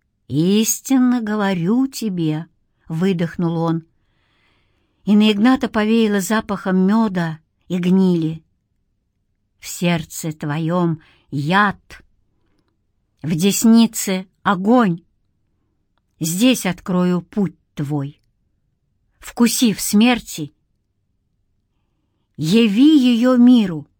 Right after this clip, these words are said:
ибо настал великий день моего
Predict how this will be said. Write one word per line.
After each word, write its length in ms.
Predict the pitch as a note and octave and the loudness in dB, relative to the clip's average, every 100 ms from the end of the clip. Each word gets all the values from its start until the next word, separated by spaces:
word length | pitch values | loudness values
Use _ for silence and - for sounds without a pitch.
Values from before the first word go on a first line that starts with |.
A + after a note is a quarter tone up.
| _ _ _ _ _ _ _ _ _ _ _ | _ _ _ _ _ _ _ _ _ _ _
ибо 240 | G3 G3 G#3 | -2 2 2
настал 480 | G3+ G3+ - A#3+ A#3 | 2 0 0 0 2
великий 480 | A3+ A#3 A3+ A3+ | 0 0 0 -2
день 300 | G3+ B3 A#3+ | 0 2 2
моего 500 | G3 G3 F#3+ G3 G3+ | 2 0 0 0 0